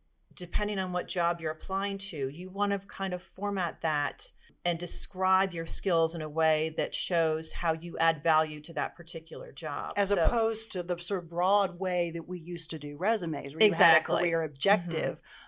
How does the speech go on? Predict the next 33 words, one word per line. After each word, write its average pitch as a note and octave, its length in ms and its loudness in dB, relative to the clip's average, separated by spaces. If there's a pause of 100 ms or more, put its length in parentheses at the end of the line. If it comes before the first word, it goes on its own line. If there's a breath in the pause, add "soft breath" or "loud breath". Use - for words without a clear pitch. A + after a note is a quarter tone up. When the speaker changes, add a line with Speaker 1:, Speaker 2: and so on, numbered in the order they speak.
(140 loud breath)
Speaker 2:
But F3+ 160 0
you're A#3 120 2
talking G3+ 300 2
about E3 140 0
something D#3+ 240 -6
that's D3+ 180 -6
much E3 340 -6
more D#3+ 100 -4
tailored D#3+ 520 -4
specifically D#3+ 680 -6
for D3 140 -12
that D3 220 -6
job. G#3 400 0 (320 loud breath)
And A3 120 2
you A3+ 100 0
also, A#3 560 2
the F#3 140 2
advice F3 320 2
that - 100 -10
you F#3 100 -6
give E3 180 -2
in E3 100 -2
the D#3+ 60 -2
book B3+ 420 2 (260 soft breath)
is G#3 100 -4
to A3 80 4
have G#3+ 300 4
different G3+ 380 2 (100)
resumes F3 840 2
Speaker 1:
Mm-hmm. C3 100 -8
Speaker 2:
for F#3+ 140 -2
different G3+ 280 4
jobs. - 600 -4